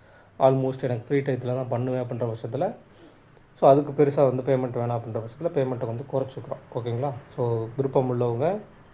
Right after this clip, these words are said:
ஜாயின் பண்ணிக்கலாம். அடுத்து, நம்ம லாஸ்ட் வீடியோல சொல்லியிருந்த மாதிரி, இருபத்தி நாலு அறுநூத்தம்பது ஷார்ட் எட்ஜோட மிட் பாயிண்ட், இருபத்தி நாலு எழுநூத்தம்பது வைட் எட்ஜோட மிட் பாயிண்ட்,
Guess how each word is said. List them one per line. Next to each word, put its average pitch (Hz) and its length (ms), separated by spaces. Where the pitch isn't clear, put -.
ஜாயின் 123 280
பண்ணிக்கலாம். 113 300
அடுத்து, 139 540
நம்ம 135 180
லாஸ்ட் 131 320
வீடியோல 135 280
சொல்லியிருந்த 120 460
மாதிரி, 120 380
இருபத்தி 135 360
நாலு 120 200
அறுநூத்தம்பது 127 720
ஷார்ட் 127 320
எட்ஜோட 117 380
மிட் 117 200
பாயிண்ட், 151 260
இருபத்தி 123 320
நாலு 117 220
எழுநூத்தம்பது 127 640
வைட் 120 200
எட்ஜோட 113 340
மிட் 113 200
பாயிண்ட், 160 260